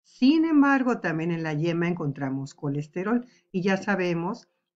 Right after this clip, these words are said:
que, pues, el colesterol forma parte de las dislipidemias. Entonces, en este caso, desde ese punto de vista, eh,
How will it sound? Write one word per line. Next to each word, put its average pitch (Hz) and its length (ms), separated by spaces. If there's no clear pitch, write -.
que, 277 100
pues, 269 220
el 202 120
colesterol 147 840
forma 160 400
parte 165 380
de 160 100
las 139 220
dislipidemias. 190 960
Entonces, 220 300
en 247 100
este 254 260
caso, 226 360
desde 160 140
ese 165 140
punto 190 380
de 196 160
vista, 196 640
eh, 131 280